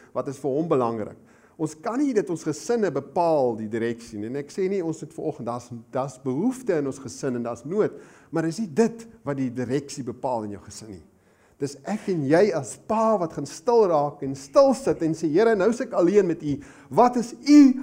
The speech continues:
rigting vir ons as gesin?" Nie hierdie event en dit en dat en sussie en boetie en,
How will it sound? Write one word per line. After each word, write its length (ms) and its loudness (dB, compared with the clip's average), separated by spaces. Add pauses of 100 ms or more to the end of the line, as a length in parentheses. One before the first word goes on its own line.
rigting 640 6
vir 140 -2
ons 220 -2
as 100 -12
gesin?" 420 -8 (580)
Nie 220 8
hierdie 480 4 (480)
event 540 2 (340)
en 160 4
dit 420 4 (180)
en 160 -2
dat 340 4
en 100 -2
sussie 400 -2
en 80 2
boetie 440 0
en, 200 -2